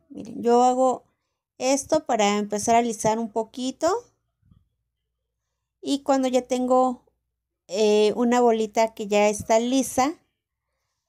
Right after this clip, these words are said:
traigo la charola que ya está previamente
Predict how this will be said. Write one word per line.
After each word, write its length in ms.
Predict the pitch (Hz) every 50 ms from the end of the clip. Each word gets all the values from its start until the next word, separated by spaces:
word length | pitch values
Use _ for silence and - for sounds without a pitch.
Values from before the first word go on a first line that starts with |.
| _ _ _ _ _ _ _ _ _ _ _ _ _ _ -
traigo 320 | - 220 214 220 220 226
la 160 | 233 240 240
charola 440 | 233 - 233 220 226 220 226 220 220
que 120 | - 214
ya 120 | 208 - 214
está 200 | 208 - 220 208
previamente 840 | 208 214 208 208 240 220 214 214 214 214 208 208 - 220 - -